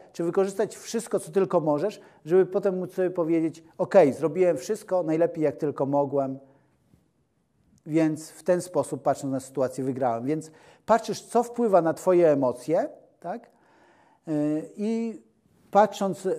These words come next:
patrząc na tą całą sytuację, możesz zmienić swoje emocje. Jedną z takich technik, którą niektórzy też, yy, używają swojej wyobraźni, na przykład,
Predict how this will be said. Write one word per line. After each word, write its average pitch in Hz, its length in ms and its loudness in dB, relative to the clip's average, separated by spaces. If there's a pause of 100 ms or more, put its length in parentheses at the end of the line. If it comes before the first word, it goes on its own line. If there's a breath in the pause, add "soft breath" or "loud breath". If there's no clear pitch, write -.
patrząc 185 320 0
na 165 100 0
tą 156 180 -4
całą 160 360 0
sytuację, 151 840 0 (220 loud breath)
możesz 156 220 0
zmienić 156 360 -4
swoje 151 280 2
emocje. 135 340 -2
Jedną 180 160 0
z - 40 -18
takich 165 260 -4
technik, 175 320 -2
którą 151 180 0
niektórzy 156 360 -4
też, 151 360 -2 (420 soft breath)
yy, 151 60 -6 (1200)
używają 170 540 6
swojej 160 280 0
wyobraźni, 147 460 2
na 151 60 2
przykład, - 340 -6